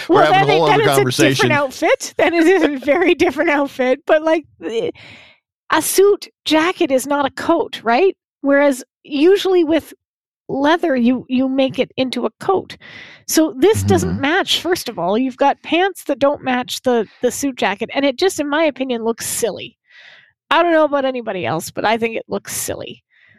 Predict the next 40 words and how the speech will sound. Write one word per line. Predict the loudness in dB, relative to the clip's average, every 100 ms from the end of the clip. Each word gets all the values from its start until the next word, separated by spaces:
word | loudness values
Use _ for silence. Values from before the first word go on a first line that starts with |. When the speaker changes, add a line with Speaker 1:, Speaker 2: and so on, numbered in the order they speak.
| _ _ -4
Speaker 1:
Yeah, | 2 2 2
you | 2
know, | 2 2 -2
leather | -2 2 2 2 0 0
is | 0 0 -2
fine | -2 -2 0 -2
for | -2 -2
things | 0 -2 0
like | -2
motorcycle | 0 0 0 -2 -2 -2
jackets | -2 -2 -2 -4 -2
or | -2
whatnot, | -2 -2 -4 -6
but | -4 -2
not, | -2 -2 -4
not | -2 -2
for | -2 -6
a |
dress | -4 -6 -6
suit, | -6 -8 -10
no. | -12 -8 -4
Speaker 2:
Like | -2
a |
s-, | -2 -2
dress | -2 -2
suit, | -4 -4 -2
yeah, | 0 0
and | 0 0
it's | 0
L | 0 0
A. | 2 2
That's | 0 -2
gotta | -2 0 -2
be | -4 -10 -12 _
way | -14 -10 -2 0
too | 0 -2 -10
warm. | -8 -8 -10 -16 _ _ _ _ _ _ _
<laughs> | -8 -8 -6 -4 0
You | 0 0
know? | -2 _ -4